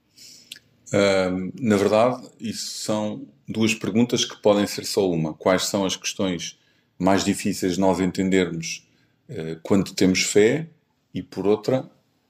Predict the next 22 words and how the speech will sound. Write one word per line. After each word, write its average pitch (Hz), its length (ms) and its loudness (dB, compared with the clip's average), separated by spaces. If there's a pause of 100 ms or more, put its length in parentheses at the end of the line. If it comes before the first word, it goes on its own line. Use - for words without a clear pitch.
quais 104 240 4
é 98 40 2
que 98 60 -8
são 107 180 -2
os 92 100 -4
meus 101 240 0
obstáculos - 760 -2
pessoais? - 560 -2 (1400)
E 92 380 -2 (160)
a 87 60 6
resposta - 600 2
pode 92 240 0
ser 95 140 0
a 98 60 2
mesma 95 260 0
para 95 140 2
algumas 95 280 0
pessoas, 143 480 4
para 95 180 -2
mim 101 180 2
é 101 80 0
diferente. 92 680 -6